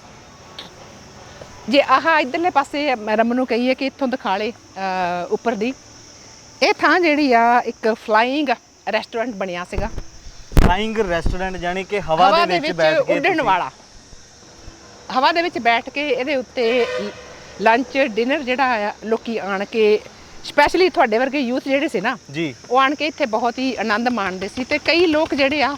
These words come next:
Speaker 1: ਫੈਮਿਲੀਜ਼ ਦੇ ਨਾਲ ਵੀ ਇੱਥੇ ਆਉਂਦੇ ਸੀ। ਤੇ ਬੱਚਿਆਂ ਦੇ ਖੇਡਣ ਵਾਸਤੇ ਥੱਲੇ ਵੀ ਉਹਨਾਂ ਨੇ ਇੱਥੇ, ਅ, ਅਰੇਂਜਮੈਂਟ ਕੀਤਾ ਹੋਇਆ ਸੀਗਾ
Speaker 2: ਜੀ।
Speaker 1: ਕਿ ਬੱਚੇ ਥੱਲੇ ਖੇਲਣ। ਤੇ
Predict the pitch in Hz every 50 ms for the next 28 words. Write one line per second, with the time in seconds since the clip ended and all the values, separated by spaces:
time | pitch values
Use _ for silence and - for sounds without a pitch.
0 | - - 277 285 294 302 339 - - 269 247 247 226 208 214 226 240 226 - 285
1 | 240 214 202 185 190 - 254 285 269 - - - - - - - - - 359 285
2 | 330 - - - 403 427 392 392 415 403 - 302 285 277 359 370 311 277 294 -
3 | - 330 - - 254 247 254 285 311 254 269 277 294 302 294 233 - 285 294 294
4 | 285 269 233 226 233 247 - 277 262 254 202 - - 196 202 202 180 208 214 220
5 | 226 233 233 269 247 - 190 - 214 202 226 220 220 220 - 240 226 240 285 -
6 | - 139 131 151 156 147 127 - 240 226 240 - - 330 330 330 262 262 277 294
7 | - 269 254 294 330 262 269 302 - - - - - - - - - - - -
8 | 226 220 214 208 208 208 208 202 202 202 202 202 185